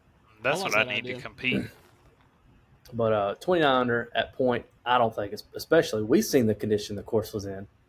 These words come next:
Speaker 3: We played in a tournament the week before that.
Speaker 2: Yep.
Speaker 3: And, uh, it was not twenty-nine under conditions,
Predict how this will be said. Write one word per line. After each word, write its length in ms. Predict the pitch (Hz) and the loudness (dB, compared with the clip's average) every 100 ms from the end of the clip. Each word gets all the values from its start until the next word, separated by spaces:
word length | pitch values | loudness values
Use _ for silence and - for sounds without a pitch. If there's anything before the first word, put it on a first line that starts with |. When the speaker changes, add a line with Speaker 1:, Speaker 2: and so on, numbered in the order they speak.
| - | 0
Speaker 3:
We 100 | 135 | 2
played 220 | 139 131 | 8 8
in 60 | 113 | 8
a 60 | |
tournament 420 | 110 123 113 110 - - | 2 2 2 2 -4 -4
the 80 | 110 | 0
week 220 | 131 - | 0 0
before 300 | 107 151 127 | -2 2 2
that. 240 | 95 90 _ _ _ - 127 | 2 -8 _ _ _ -20 -12
Speaker 2:
Yep. 240 | 123 117 - | -12 -12 -8
Speaker 3:
And, 160 | 107 | -4
uh, 280 | 107 104 101 - _ _ _ _ | -2 0 -2 -6 _ _ _ _
it 100 | 131 | 2
was 120 | 123 | 4
not 300 | 131 165 - | 4 2 2
twenty-nine 580 | - 147 139 127 117 110 | -4 0 2 2 0 2
under 360 | 110 107 104 101 | 0 0 -4 -6
conditions, 840 | - 98 104 104 - 95 - - | -10 -2 -2 -2 -10 -16 -10 -10